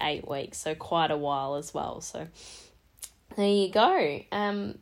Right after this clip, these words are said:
but yeah, that's my pregnancy.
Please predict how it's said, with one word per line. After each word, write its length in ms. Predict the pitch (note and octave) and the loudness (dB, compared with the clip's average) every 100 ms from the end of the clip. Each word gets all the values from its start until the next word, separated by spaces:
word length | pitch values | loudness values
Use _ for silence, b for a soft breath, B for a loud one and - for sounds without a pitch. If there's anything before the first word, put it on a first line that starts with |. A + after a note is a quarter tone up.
| - | -2
but 120 | G#3+ | 2
yeah, 180 | A#3+ G#3 | 4 6
that's 420 | F3+ F3 - - | 6 4 -2 -2
my 220 | G#3 F#3+ | 0 0
pregnancy. 1120 | F#3+ F3+ E3+ F3 E3 - F3 E3 E3 D#3 - | 2 2 2 2 0 -2 0 2 2 0 -6